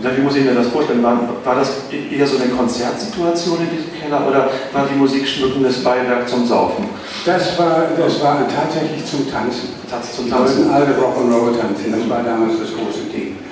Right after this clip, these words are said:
Speaker 1: Und
Speaker 2: Und das ist das, was ich heute, äh, im Moment noch vermisse. Ich glaube, es kommt so langsam wieder,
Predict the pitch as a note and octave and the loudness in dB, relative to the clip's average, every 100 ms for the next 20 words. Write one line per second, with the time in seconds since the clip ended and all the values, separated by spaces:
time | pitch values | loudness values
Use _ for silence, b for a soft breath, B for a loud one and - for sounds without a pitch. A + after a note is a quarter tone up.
0 | G#2+ - A#2 A#2 - D#3+ D#3+ - E3+ E3 | -10 -6 -4 -2 0 0 0 -2 -2 -2
1 | D3 - - G2+ A#2+ C#3+ D#3+ F3 - B | -4 -6 -6 -4 0 2 2 0 -2 B
2 | B B - - A2+ B2 A#2+ - - - | B B -10 -6 0 2 4 4 2 0
3 | D3 - - C#3+ B2+ C3 A#2+ A#2+ A#2 A#2+ | -2 -2 -2 -2 0 -2 -2 -4 -4 -2
4 | B2+ - - C#3 B2+ C3 A2+ A#2 - A#2 | -2 -2 -6 -6 -4 -2 -2 -2 -2 -4
5 | G#2+ A#2+ G#2 | -2 -2 -2